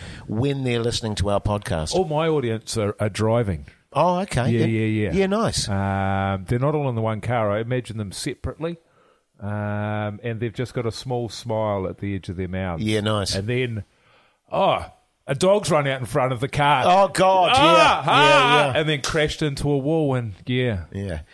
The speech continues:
Speaker 2: Another
Speaker 1: Is it
Speaker 2: listener, another listener down.
Speaker 1: Do you, do you, um, visualise them, 'cause you say a small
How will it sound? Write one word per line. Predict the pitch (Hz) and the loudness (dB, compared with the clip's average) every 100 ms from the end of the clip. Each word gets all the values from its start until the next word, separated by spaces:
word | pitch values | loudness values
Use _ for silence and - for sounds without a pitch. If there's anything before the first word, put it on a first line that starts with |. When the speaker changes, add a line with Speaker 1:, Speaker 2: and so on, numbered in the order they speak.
| - | -4
Speaker 2:
Another | 123 147 | 0 2
Speaker 1:
Is | |
it | 131 | 4
Speaker 2:
listener, | - - 139 | 4 2 -2
another | 131 131 127 | 0 0 0
listener | 131 - 120 | -2 -2 -4
down. | 104 123 117 98 - | -2 -4 -4 -8 -8
Speaker 1:
Do | 113 | -2
you, | 147 185 | -2 -2
do | 131 | -2
you, | 156 160 156 151 | 0 0 0 0
um, | 139 139 | 0 0
visualise | 123 151 151 147 135 127 123 95 | -2 -2 0 0 0 0 0 -4
them, | 110 120 113 110 - - | -2 0 -2 -6 -12 -10
'cause | - 123 | -6 -4
you | 123 | -2
say | - 127 | 0 0
a | 107 | 0
small | - 135 123 123 123 | -2 0 0 0 -2